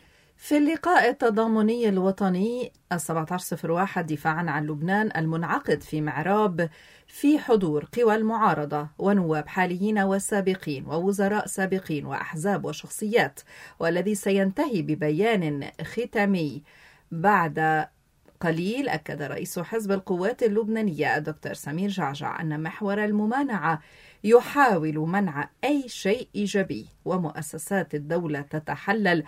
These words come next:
والخدمات تقل وعطل الانتخابات الرئاسية. وقال: "وصلنا إلى وضع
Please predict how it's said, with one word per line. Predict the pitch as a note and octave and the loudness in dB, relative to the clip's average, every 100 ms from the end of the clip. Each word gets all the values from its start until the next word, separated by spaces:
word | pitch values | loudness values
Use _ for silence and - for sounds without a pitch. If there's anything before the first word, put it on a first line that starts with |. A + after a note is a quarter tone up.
| - - - | -8 -18 -2
والخدمات | G3 G3 G3+ F3+ E3+ F3+ E3+ - | 0 2 -2 0 0 0 -2 -4
تقل | D3+ - G#3 C#4 C#4+ | -8 2 2 4 0
وعطل | G#3 D3 C#3+ - D#3+ F#3 E3+ E3+ | 0 -2 -4 -2 -4 -2 -2 -2
الانتخابات | E3 E3+ E3+ - D3+ D#3+ - | -4 -6 -8 -6 -4 -4 -2
الرئاسية. | F#3 G#3 G#3 G#3+ D#4+ A#3 D#3+ D#3 _ - - - - | -2 -2 -2 -4 -4 2 2 0 _ -20 -20 -2 6
وقال: | B3 C4+ A#3+ D#3+ D#3 - - | 6 8 2 2 0 -6 -8
"وصلنا | F3+ F#3+ F#3+ E3+ D3 D#3 - | 2 2 2 -2 -2 -4 -2
إلى | F#3+ | 0
وضع | F3+ G#3+ G#3 F#3 | 0 2 2 0